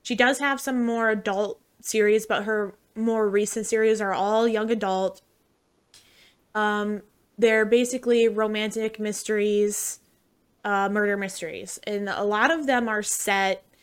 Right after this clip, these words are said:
in, um, she like, she likes history. Um, so a lot of them are actually, like, set, um, in his, some historical time frame, whether it's the Edwardian or Victorian era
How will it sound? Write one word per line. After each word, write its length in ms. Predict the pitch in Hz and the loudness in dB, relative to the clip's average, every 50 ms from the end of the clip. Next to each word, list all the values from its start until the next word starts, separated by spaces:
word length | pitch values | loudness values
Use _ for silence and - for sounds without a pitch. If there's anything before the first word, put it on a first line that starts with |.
| _ _ _ _ _ _ _ - | _ _ _ _ _ _ _ -4
in, 800 | 226 220 214 214 214 208 208 208 208 208 208 208 208 202 202 196 - - | -2 -2 0 0 0 0 -2 -2 -2 -2 -4 -4 -4 -6 -8 -10 -12 -10
um, 540 | - 202 196 196 196 196 196 196 196 196 190 - _ _ _ _ _ _ _ _ _ _ _ _ _ _ _ _ | -8 -6 -4 -4 -4 -6 -6 -8 -10 -10 -12 -14 _ _ _ _ _ _ _ _ _ _ _ _ _ _ _ _
she 160 | - - 262 | -4 -2 0
like, 240 | 262 240 220 - - | 2 0 0 -2 -4
she 280 | - - - - 247 240 | -10 -10 -6 -4 -2 -2
likes 260 | 233 220 208 208 - - | 0 -2 -2 -4 -6 -8
history. 600 | 214 208 - - 233 233 240 240 247 254 247 247 - _ _ _ _ _ _ _ _ _ _ _ _ _ _ _ _ _ _ _ _ - _ - | -10 -10 -8 -6 -4 -2 0 0 0 -2 -4 -6 -10 _ _ _ _ _ _ _ _ _ _ _ _ _ _ _ _ _ _ _ _ -20 _ -6
Um, 320 | 214 214 208 208 208 208 | -2 -2 0 0 -2 -4
so 200 | 190 - 220 202 | -4 -2 -2 0
a 20 | 208 | 0
lot 200 | 208 202 233 269 | 2 2 2 0
of 60 | 294 | 0
them 80 | 311 285 | -2 -2
are 60 | 262 | -2
actually, 360 | 240 220 220 - - 226 214 | 0 0 -2 -2 -4 -4 -2
like, 180 | 208 208 196 196 | -2 -2 -2 -4
set, 480 | - - - 202 190 196 196 185 - _ _ - - - - _ _ _ _ _ _ _ _ _ _ - | -8 -8 -4 -2 0 0 0 -2 -4 _ _ -20 -20 -20 -20 _ _ _ _ _ _ _ _ _ _ -6
um, 360 | 208 202 196 196 196 190 185 - | -4 -2 -2 -2 -4 -6 -8 -8
in 120 | 220 208 208 | -6 -6 -4
his, 200 | 208 214 226 202 | -4 -4 -4 -6
some 260 | - - - 226 220 | -6 -6 -4 -4 -4
historical 580 | 208 226 214 - - 226 208 208 202 202 196 190 | -4 -4 -6 -6 -4 -4 -2 -2 -2 -4 -6 -8
time 260 | 190 190 170 175 175 | -6 -8 -10 -10 -10
frame, 240 | 175 - 175 170 170 | -10 -10 -10 -10 -10
whether 320 | 175 175 175 175 180 180 | -10 -10 -8 -6 -6 -6
it's 180 | 185 185 185 - | -6 -6 -8 -8
the 80 | - 196 | -8 -6
Edwardian 680 | 196 196 208 208 220 226 220 208 214 208 196 196 196 190 | -6 -4 -2 -2 0 0 0 0 -2 -2 -4 -4 -6 -6
or 60 | 185 | -8
Victorian 640 | 185 190 185 - 220 214 214 214 208 202 202 196 190 | -8 -10 -10 -8 -6 -6 -4 -4 -4 -4 -4 -6 -6
era 680 | 190 190 190 185 185 185 185 180 180 180 180 180 180 | -8 -6 -6 -6 -6 -6 -6 -6 -6 -6 -6 -8 -8